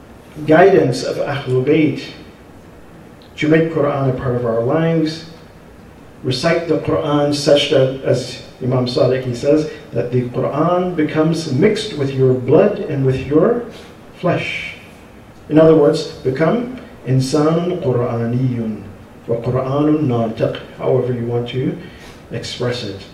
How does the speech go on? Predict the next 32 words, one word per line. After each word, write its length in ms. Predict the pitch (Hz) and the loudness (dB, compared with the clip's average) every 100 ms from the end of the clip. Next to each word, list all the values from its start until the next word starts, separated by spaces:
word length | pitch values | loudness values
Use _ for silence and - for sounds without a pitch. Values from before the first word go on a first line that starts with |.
| - | -16
To 60 | 117 | -12
become 360 | 117 147 151 | -10 -6 -4
the 240 | 151 180 - - - | -2 -4 -6 -14 -8
walking, 500 | 135 143 - 123 110 101 - - | -2 0 -2 -6 -8 -10 -16 -14
talking, 640 | - - 139 113 107 110 | -6 -4 -4 -6 -8 -10
speaking 680 | - - - 143 135 117 113 | -12 -10 -4 -4 -2 -4 -4
Quran, 680 | 123 117 131 143 170 180 180 - - | -6 -6 -2 0 0 -2 -6 -12 -16
something 840 | - - 196 220 220 214 214 214 - - - 135 | -14 -2 2 2 4 4 4 2 0 -10 -10 0
that 140 | 143 | 4
is 440 | 143 135 - - - | 4 2 -4 -12 -4
possible 720 | - 185 - 196 180 185 208 - - - | 0 0 0 0 2 2 0 -8 -12 -10
for 160 | 185 | -8
each 160 | 165 175 | -6 -2
and 100 | 160 | 0
every 160 | 160 156 | 0 0
one 160 | 160 | 0
of 120 | 120 | -2
us. 400 | 113 - - - - - - - - - - - - - - - - - - - - - - - - - - - | -6 -14 -18 -20 -20 -20 -20 -20 -20 -20 -20 -20 -20 -20 -20 -20 -20 -20 -20 -20 -20 -20 -20 -20 -20 -20 -20 -2
And 120 | 151 | 4
we 80 | 165 | 4
see 220 | 165 226 | 4 4
that 240 | 220 196 202 | 6 6 6
the 300 | 180 156 - | 2 -2 -4
true 260 | - 220 196 | -6 -4 -2
students 560 | - - 214 165 151 | -2 2 6 6 4
of 120 | 151 139 | 0 -2
Ahlul 400 | 131 - 143 139 | -4 -4 -2 2
Bayt, 260 | 180 170 | 4 4
alayhim 320 | 139 135 135 | 4 2 2
afdalu 360 | 143 131 143 123 | 0 -6 -4 -4
salatu 320 | - 131 123 | -2 -2 -2
wasalam, 520 | 127 151 147 165 175 | -4 -2 0 0 0